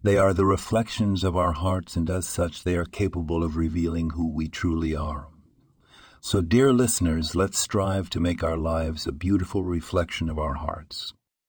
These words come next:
Let's strive to fill our hearts with love,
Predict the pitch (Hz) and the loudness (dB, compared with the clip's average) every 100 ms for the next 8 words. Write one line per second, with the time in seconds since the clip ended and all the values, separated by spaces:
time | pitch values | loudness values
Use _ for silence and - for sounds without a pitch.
0 | _ 104 127 - - 131 123 117 - - | _ 2 4 2 2 4 4 2 -2 0
1 | - 120 107 98 82 101 98 - - 78 | 4 4 4 2 2 2 0 -4 -6 -4
2 | 82 90 95 95 90 | 0 2 2 0 -8